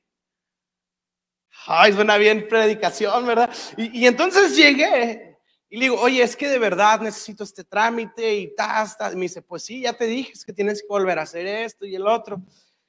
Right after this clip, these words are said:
Y les dije, "Te voy a decir algo". Me regresé y realmente vengo otra vez a decirte otra vez lo mismo, pero porque me contactó fulano de tal.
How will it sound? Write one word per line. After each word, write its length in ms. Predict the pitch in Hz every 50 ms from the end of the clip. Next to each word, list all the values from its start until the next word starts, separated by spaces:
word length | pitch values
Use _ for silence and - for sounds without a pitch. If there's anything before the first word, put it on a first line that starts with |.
| _
Y 80 | - 220
les 140 | 247 247 233
dije, 640 | 277 269 - 285 269 247 - - - - - _ _ _ _ _ _ _ _ _ _ _ _ _ _ _ _
"Te 60 | 196
voy 140 | 196 214 226
a 20 |
decir 260 | 233 220 - 247 220
algo". 420 | 196 196 226 226 202 180 156 147 - - _ _ _ _ _ _ _ _ _ _ _ _ _ _
Me 200 | _ 185 190 202
regresé 880 | 185 180 180 170 165 160 160 - - 196 220 254 254 - - - - _ _ _ _ _ _ _ _ _ _ _ _
y 300 | 165 170 175 175 165 160
realmente 920 | 147 165 180 180 185 190 202 208 202 202 202 214 214 214 208 185 - - -
vengo 240 | 185 185 190 208
otra 260 | 214 208 214 208 196 185
vez 260 | 196 214 226 220 220
a 40 | 185
decirte 340 | 165 - - 175 170 - 202
otra 220 | 196 202 208 202
vez 140 | 208 202 190
lo 120 | 208 190
mismo, 640 | 180 190 208 247 240 208 208 180 175 - - - _ _ _ _ _ _ _ _ _ _ _ _ _ _ _ _
pero 240 | 180 190 190 185 185
porque 400 | 185 185 165 - - 175 170 165
me 320 | - 143 170 175 175 165
contactó 1000 | - 185 175 170 170 170 165 165 - 180 175 185 190 185 185 - - - _ _ _
fulano 480 | - - 185 180 160 156 160 170 185
de 80 | 175 165
tal. 360 | - - 196 214 208 170 -